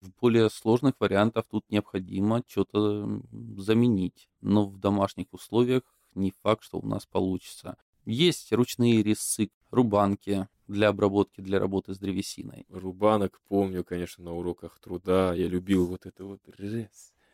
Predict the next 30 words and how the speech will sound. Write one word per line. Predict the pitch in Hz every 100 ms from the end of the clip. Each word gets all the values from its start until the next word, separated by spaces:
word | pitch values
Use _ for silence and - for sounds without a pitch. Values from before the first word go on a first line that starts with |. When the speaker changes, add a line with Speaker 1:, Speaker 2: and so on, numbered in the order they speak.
| _ _
Speaker 2:
раз, | 110 104 110 131 113 - - _ _ _
раз, | - 98 110 139 -
а | 101
потом | - 98 104
дерево | 98 95 95
заканчивалось. | 95 95 95 92 - 95 92
И | 98
такой: | 95 98
«А | -
в | -
чём, | - 190 165
а | 127
в |
чём | - 208 190
был | 196
смысл? | 156 190 190 - 160
Я | 135
научился | 175 208 190 226 196 196
вот | 185 185
так | 190 160
делать. | 165 165 151
А | -
в | 139
чём, | - 202
а | 165
что | - 208
надо | 262 202
было | 202 214
сделать, | 185 180 226 185 170
народ?» | 185 175 131